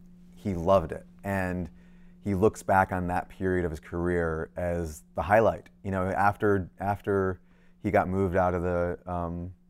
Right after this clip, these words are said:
robbery division, he, you know, worked for the D A's office and then retired because he just never felt like he could recapture the fun he had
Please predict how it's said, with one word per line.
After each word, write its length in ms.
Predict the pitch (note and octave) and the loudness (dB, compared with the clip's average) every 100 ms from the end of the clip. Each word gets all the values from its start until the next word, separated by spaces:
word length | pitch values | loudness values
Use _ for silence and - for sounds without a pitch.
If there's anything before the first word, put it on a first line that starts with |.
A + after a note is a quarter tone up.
| - | -2
robbery 400 | G2+ G2+ G#2 F#2 | 4 4 4 2
division, 300 | F2+ E2+ F2+ | 0 -4 -4
he, 300 | F#2 F#2 F2 | -4 -4 -6
you 60 | |
know, 280 | F2 E2+ E2+ - _ _ _ _ - | -6 -6 -8 -14 _ _ _ _ -20
worked 320 | - F#2+ F#2+ | -4 0 0
for 60 | - | 2
the 60 | F#2+ | 2
D 140 | F#2+ | 4
A's 160 | F#2+ F#2 | 4 4
office 320 | F2+ F#2 F#2 | 4 4 0
and 80 | F#2+ | -4
then 60 | |
retired 380 | F#2 F#2 G#2+ F#2+ | -4 0 0 0
because 140 | D#2 F#2 | -2 -6
he 60 | |
just 220 | F2 F2+ - | -6 -8 -10
never 320 | F#2+ F#2 F#2 | -6 -2 -2
felt 280 | F#2 F#2+ F#2 | -2 0 0
like 180 | F2+ F2+ | -2 -4
he 140 | G2 | -6
could 140 | F#2+ E2 | -6 -2
recapture 500 | F#2+ - F2+ - F2+ | -2 0 -2 -2 -6
the 60 | |
fun 440 | E2 - G2+ F2 E2 | -6 -2 -2 -2 -6
he 180 | F#2 | -8
had 380 | E2 E2+ E2 E2 | -4 -2 -2 -4